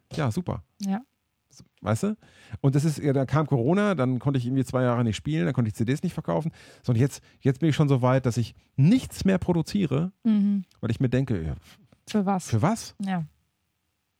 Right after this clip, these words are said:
Speaker 1: Die Leute bestellen bei mir auch keine C D, die Leute bestellen ja gar nichts mehr. Die Leute gehen einfach nur auf Spotify oder noch nicht mal das,
Speaker 2: Mhm.
Speaker 1: sie gehen einfach auf YouTube.
Speaker 2: Ja.
Speaker 1: Ja, und das ist halt die Realität. Und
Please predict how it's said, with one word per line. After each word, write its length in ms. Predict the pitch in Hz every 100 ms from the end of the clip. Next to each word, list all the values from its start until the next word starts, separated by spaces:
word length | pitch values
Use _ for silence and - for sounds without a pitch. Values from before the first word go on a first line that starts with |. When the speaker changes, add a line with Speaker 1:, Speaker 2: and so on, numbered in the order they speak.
| -
Speaker 1:
Die 40 | 107
Leute 200 | 139 127
bestellen 360 | 117 135 147
bei 80 | 123
mir 200 | 143 226
auch 100 | 165
keine 220 | - 120
C 100 | 104
D, 120 | 104 104
die 60 |
Leute 140 | 120 117
bestellen 340 | 110 123 143
ja 100 | 135
gar 220 | 101 170
nichts 200 | 190 -
mehr. 200 | 92 76 - - - -
Die 40 |
Leute 160 | 127 139
gehen 140 | 135 -
einfach 300 | 110 101 107
nur 180 | 147 131
auf 80 | -
Spotify 600 | 107 104 110 175 214 226 - -
oder 160 | 131 135
noch 180 | 120
nicht 240 | 110 196 -
mal 140 | 254
das, 260 | 139 185 -
Speaker 2:
Mhm. 320 | 196 190 185
Speaker 1:
sie 140 | 185
gehen 180 | 123 131
einfach 380 | - 95 90 -
auf 140 | 139 -
YouTube. 340 | 269 101 - - - - _ _ -
Speaker 2:
Ja. 200 | 190 202 _ _ _ _ _ _ -
Speaker 1:
Ja, 140 | 92 131
und 240 | 107 104
das 120 | 110
ist 140 | 151 139
halt 160 | 139
die 40 | 147
Realität. 640 | 143 139 139 196 151 - _ _ - - _
Und 220 | 113